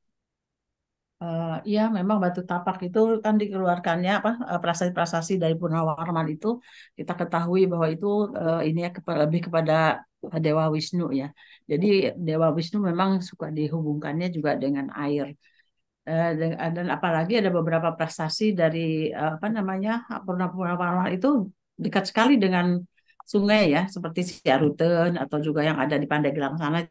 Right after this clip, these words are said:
juga, itu juga kan, eh, di pinggir sungai. Jadi rata-rata itu ditemukannya itu dekat dengan air. Jadi ada hubungannya, kalau menurut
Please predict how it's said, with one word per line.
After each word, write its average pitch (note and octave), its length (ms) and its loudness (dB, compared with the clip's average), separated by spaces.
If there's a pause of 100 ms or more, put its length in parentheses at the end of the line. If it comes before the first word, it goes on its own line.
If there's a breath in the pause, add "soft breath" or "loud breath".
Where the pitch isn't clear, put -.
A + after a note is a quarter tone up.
juga, D3+ 220 0
itu C3 180 -4
juga D3 200 2
kan, A#2+ 80 0 (200)
eh, C3 160 0
di C#3+ 80 -2
pinggir C#3+ 300 2
sungai. C#3 540 2
Jadi D3+ 140 -4 (220)
rata-rata C#3+ 540 0
itu D#3 120 2 (420 soft breath)
ditemukannya F3 560 2
itu B3+ 100 2 (220)
dekat F#3 300 -2
dengan D3+ 160 2 (100)
air. C3 180 -4 (160)
Jadi C3+ 140 -2 (120)
ada D#3 160 0
hubungannya, D3+ 400 2 (120)
kalau D#3 160 4
menurut C#3+ 80 -2